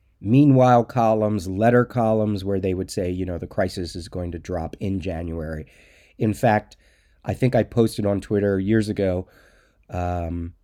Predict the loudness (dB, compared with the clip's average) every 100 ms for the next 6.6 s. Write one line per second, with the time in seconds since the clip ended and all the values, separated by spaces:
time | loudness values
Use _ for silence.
0 | _ _ _ _ _ _ _ _ -10 -6
1 | 0 2 0 -2 0 2 2 0 0 -2
2 | -2 -2 -6 -2 0 2 2 2 0 -2
3 | -2 -2 -2 0 2 2 2 2 2 0
4 | 0 0 0 0 0 0 0 -4 0 0
5 | 0 0 0 0 -2 -2 -4 -4 -8 -4
6 | -4 -2 -4 -4 -6